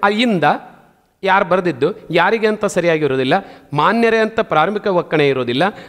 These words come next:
ಅಥವಾ ವಿಷಯದ ವಿವರಣೆ ಇರೋದಿಲ್ಲ, ಉಲ್ಲೇಖ ಇರೋದಿಲ್ಲ, ಪತ್ರದ ವಿವರಣೆ ಇವೆಲ್ಲ ಇರೋದಿಲ್ಲ. ಅಲ್ಲೆಲ್ಲ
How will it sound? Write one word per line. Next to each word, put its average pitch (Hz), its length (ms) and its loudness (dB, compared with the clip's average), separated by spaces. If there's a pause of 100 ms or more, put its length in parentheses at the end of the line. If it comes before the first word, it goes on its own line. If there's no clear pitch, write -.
ಅಥವಾ 196 260 -2
ವಿಷಯದ 202 440 -2
ವಿವರಣೆ 190 480 2
ಇರೋದಿಲ್ಲ, 135 360 0 (300)
ಉಲ್ಲೇಖ 220 400 0
ಇರೋದಿಲ್ಲ, 147 400 0 (280)
ಪತ್ರದ 208 340 0
ವಿವರಣೆ 208 400 2 (260)
ಇವೆಲ್ಲ 415 280 0
ಇರೋದಿಲ್ಲ. 311 420 0
ಅಲ್ಲೆಲ್ಲ 233 400 0